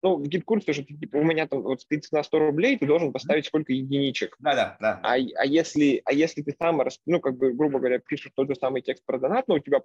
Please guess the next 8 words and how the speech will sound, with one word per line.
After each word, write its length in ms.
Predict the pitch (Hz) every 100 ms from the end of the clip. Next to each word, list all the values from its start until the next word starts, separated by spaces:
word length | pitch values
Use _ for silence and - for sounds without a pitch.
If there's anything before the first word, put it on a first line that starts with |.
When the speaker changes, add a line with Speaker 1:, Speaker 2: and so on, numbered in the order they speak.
| -
Speaker 1:
пустое 460 | 165 - 156 127 117
окно, 300 | - 139 123
в 60 |
которое 280 | - 120 113
ты 100 | 107
должен 280 | 123 123 123
ввести 320 | 131 - 131
деньги, 520 | 123 120 113 104 87